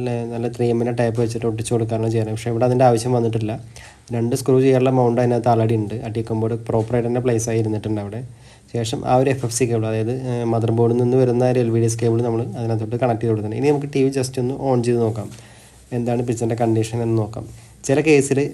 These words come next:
ഏഹ്, നമ്മൾ ഇത്തരത്തിൽ പാനൽ ഇടുന്ന സമയത്ത് പിക്ചർ ഇൻവേർട്ടഡ് ആയിട്ട് വരും, എൽ ജിക്ക് വരാറുണ്ട്. കാരണം നേരത്തെ അതിനകത്ത് ഉണ്ടായിരുന്നത് ബി ഒ ഇ പാനലാണ്. ഇതിൽ കൂടെ കാണാൻ on ആയി വന്ന സമയത്ത് പിക്ചർ ഇൻവേർട്ടഡ് ആണ്, അതായത് തല കുത്തനെയാണ് വന്നിട്ടുള്ളത്.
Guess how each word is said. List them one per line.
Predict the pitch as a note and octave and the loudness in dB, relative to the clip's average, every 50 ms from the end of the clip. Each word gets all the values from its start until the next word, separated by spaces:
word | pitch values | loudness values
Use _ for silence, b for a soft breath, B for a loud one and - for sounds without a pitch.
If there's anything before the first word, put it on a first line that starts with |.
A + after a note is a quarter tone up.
| C#3+ C#3 | -2 0
ഏഹ്, | B2+ B2+ B2 | 2 2 4
നമ്മൾ | B2+ B2 B2+ C3 | 2 2 2 2
ഇത്തരത്തിൽ | C3 B2+ C3 C3 B2 A#2+ C3 C3 B2+ - | 2 2 0 -2 0 0 0 -2 0 2
പാനൽ | C3 B2 A#2+ A#2+ B2 B2 B2+ | 2 4 4 4 2 2 0
ഇടുന്ന | A#2 A#2+ A#2 A#2+ B2 | 0 0 0 0 0
സമയത്ത് | A#2+ B2+ A#2+ A2+ A2+ A2 A2 A#2 A#2 A2+ A2+ A#2 - - | -2 -2 -2 0 0 0 -2 -2 -4 -6 -6 -8 -14 -4
പിക്ചർ | - A#2 A2+ - A#2 B2 A#2+ | -4 -4 -2 -2 0 0 2
ഇൻവേർട്ടഡ് | A#2 A#2 A#2 A2+ A2 A2+ A2+ | 2 2 2 0 0 0 0
ആയിട്ട് | A#2 A2 A2+ | 0 2 2
വരും, | A2 A2 G#2+ G#2+ A2+ | 0 0 0 -2 -2
എൽ | A2 A2+ A2 | 0 0 0
ജിക്ക് | A2+ A2+ - A#2+ A#2 | 0 -2 -2 0 0
വരാറുണ്ട്. | A2 A2 A2 A2 A2 A2 | 2 2 0 0 0 0
കാരണം | A2+ A2+ A2+ A#2+ | 2 2 2 2
നേരത്തെ | A#2 A2 A2 B2+ | 2 2 2 2
അതിനകത്ത് | B2 B2 A#2+ B2 B2 | 2 4 2 2 2
ഉണ്ടായിരുന്നത് | B2 A#2 A#2 B2 B2 B2 | 2 2 2 2 2 2
ബി | A#2 A#2 | 4 4
ഒ | A2+ A2+ A2 | 4 4 4
ഇ | A2+ A#2 | 2 0
പാനലാണ്. | A2+ A2 A2 A2+ G#2+ G#2 A2 C3 - B B B B B B B B B B | 0 0 2 0 0 -2 -4 -6 -8 B B B B B B B B B B
ഇതിൽ | B - C#3 C3 | B -2 0 0
കൂടെ | C#3 C3+ C3+ | 0 2 2
കാണാൻ | C3+ C3 C3 | 4 4 6
on | B2+ B2+ C3 | 6 6 6
ആയി | C3+ C3+ | 6 4
വന്ന | C3+ C3 C3 | 4 2 2
സമയത്ത് | C#3 B2 A#2 C3 B2+ | 0 0 0 0 0
പിക്ചർ | C3+ B2+ - C3 C#3+ | -2 -2 -2 0 0
ഇൻവേർട്ടഡ് | C#3+ C3+ C3 C3 B2+ C3 B2+ A#2+ A#2 | 2 4 4 4 4 2 0 0 0
ആണ്, | A2 A2 | -2 -2
അതായത് | G#2+ A2+ A2+ A#2 B2+ B2+ - | -2 -2 -2 -2 -2 0 0
തല | C#3 C#3 D3 | 0 2 2
കുത്തനെയാണ് | D3 C#3+ - C3 C3 B2+ C3 C3 | 0 0 0 0 0 2 2 2
വന്നിട്ടുള്ളത്. | A#2+ A2+ A2 A2+ G#2+ G2+ G#2 | 2 2 0 -2 -6 -10 -10